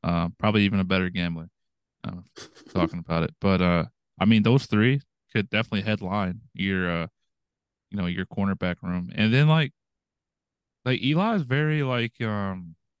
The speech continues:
Speaker 1: he seems like he's very confident. And, you know, you look at James Bradberry now, and, like, like, we like James Bradberry, like we said many times, but it seems like he's, like, very down. You know, he gets,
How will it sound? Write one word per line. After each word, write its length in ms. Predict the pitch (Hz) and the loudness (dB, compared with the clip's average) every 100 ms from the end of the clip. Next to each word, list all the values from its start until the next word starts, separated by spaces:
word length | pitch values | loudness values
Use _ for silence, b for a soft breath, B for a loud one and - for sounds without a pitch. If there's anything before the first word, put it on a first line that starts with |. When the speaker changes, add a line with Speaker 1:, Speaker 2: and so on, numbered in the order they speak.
| _ _ _ _ _ _ _ _ _ _ - | _ _ _ _ _ _ _ _ _ _ -6
Speaker 1:
he 80 | 131 | 0
seems 220 | 180 202 | 2 2
like 140 | 185 | 2
he's 120 | 147 | 0
very 220 | 123 135 123 | 0 0 -2
confident. 540 | 117 117 - 95 87 _ _ _ _ _ _ - | -2 -4 -4 -10 -12 _ _ _ _ _ _ -4
And, 400 | 101 101 95 98 _ _ _ | 0 0 0 -6 _ _ _
you 100 | 110 | -2
know, 60 | 110 | 0
you 80 | 110 | 0
look 140 | 139 | 0
at 100 | 113 | -2
James 200 | 120 117 | -2 -4
Bradberry 400 | 107 104 110 98 | -4 -4 -2 -4
now, 240 | 95 95 - | -4 -6 -8
and, 260 | - 139 143 | -6 -6 -6
like, 160 | 143 131 _ _ _ _ _ - | -8 -8 _ _ _ _ _ -10
like, 120 | 143 - _ _ | -10 -10 _ _
we 120 | 165 | 0
like 260 | 160 160 151 | 2 0 -4
James 180 | 104 101 | -10 -8
Bradberry, 380 | 98 104 101 | -10 -2 -2
like 160 | 117 98 | -2 -4
we 100 | 104 | -4
said 220 | - 104 | -2 -2
many 220 | 95 104 | 0 -2
times, 360 | 107 107 95 92 | -2 -2 -4 -6
but 140 | 113 113 | -2 -2
it 80 | - | 0
seems 200 | 160 156 | 0 0
like 140 | 139 | -2
he's, 200 | 143 143 | -2 -4
like, 220 | 147 117 | -2 -4
very 260 | 113 110 117 | -4 -4 -4
down. 480 | 107 90 98 113 117 _ _ _ _ - | -4 -2 0 -2 -4 _ _ _ _ -8
You 100 | 104 | -4
know, 100 | 98 | -2
he 120 | 113 | -2
gets, 180 | 117 | -4